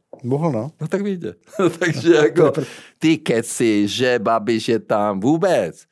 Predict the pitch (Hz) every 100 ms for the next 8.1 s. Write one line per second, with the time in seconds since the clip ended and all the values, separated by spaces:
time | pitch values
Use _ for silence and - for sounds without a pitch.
0 | _ - 226 226 - 214 160 147 120 131
1 | 123 117 123 120 120 123 120 117 - -
2 | 127 135 120 - 98 131 131 131 123 113
3 | 107 98 92 92 95 127 143 131 120 117
4 | - - 220 208 - _ _ _ _ _
5 | _ _ - 113 - 95 104 131 139 147
6 | 143 135 131 127 123 120 - 95 110 117
7 | 123 131 131 127 123 120 135 143 123 117
8 | 104